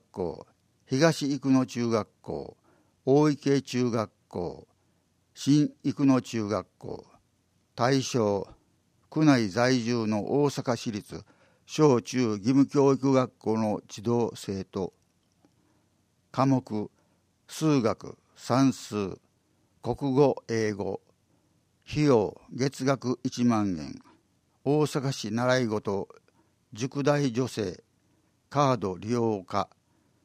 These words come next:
申し込み、後日へ電話、または区ホームページから。詳しくは区ホームページ、キューアールコードがついています。問い合わせ、株式会社、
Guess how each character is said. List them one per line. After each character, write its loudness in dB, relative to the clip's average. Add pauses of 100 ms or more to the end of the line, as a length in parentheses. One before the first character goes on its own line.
(280)
申 4
し -10
込 0
み、 -2 (540)
後 2
日 -4
へ 2
電 -2
話、 -4 (280)
ま 2
た 0
は 2 (160)
区 -4
ホ 2
ー 4
ム 2
ペ -2
ー 0
ジ -10
か -6
ら。 -10 (920)
詳 4
し -8
く -6
は 0 (180)
区 -2
ホ 4
ー 4
ム 4
ペ -2
ー -6
ジ、 -16 (720)
キ -6
ュ 2
ー 8
ア 6
ー 0
ル -2
コ 0
ー 0
ド -4
が 2
つ -10
い -8
て -12
い -14
ま -12
す。 -18 (960)
問 4
い 6
合 4
わ 2
せ、 -12 (600)
株 0
式 -2
会 2
社、 -10